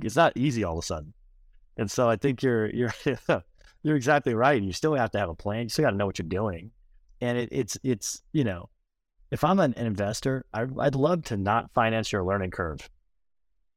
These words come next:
if I could. I'd love for you to f-, either get the team together to know what you're doing, listen to the people. I love when my founders are like, "I don't know this."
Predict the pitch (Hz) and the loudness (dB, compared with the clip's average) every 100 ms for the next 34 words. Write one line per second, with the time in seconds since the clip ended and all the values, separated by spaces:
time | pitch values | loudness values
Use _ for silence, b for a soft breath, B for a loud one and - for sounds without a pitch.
0 | _ - 107 90 - 87 - _ - 117 | _ -6 -2 -2 -2 -6 -8 _ -4 -2
1 | 123 143 143 151 135 127 120 101 - - | 2 2 2 0 2 4 2 0 -2 -2
2 | 131 120 110 - - 104 - 147 - 143 | 0 2 0 -4 -6 -2 0 -2 -2 0
3 | 143 139 131 135 131 131 123 131 127 123 | 2 2 2 4 2 2 2 2 0 2
4 | 110 104 98 95 _ _ - 101 117 147 | 2 0 -4 -10 _ _ -8 -2 2 2
5 | 151 139 127 123 123 110 107 110 _ _ | 0 0 0 0 0 2 0 0 _ _
6 | - 117 135 143 131 123 113 - 104 104 | -2 2 4 6 4 2 2 0 -2 0
7 | 98 87 82 - - 131 135 123 107 131 | -2 -2 -2 -4 -2 0 2 0 2 0
8 | - | -2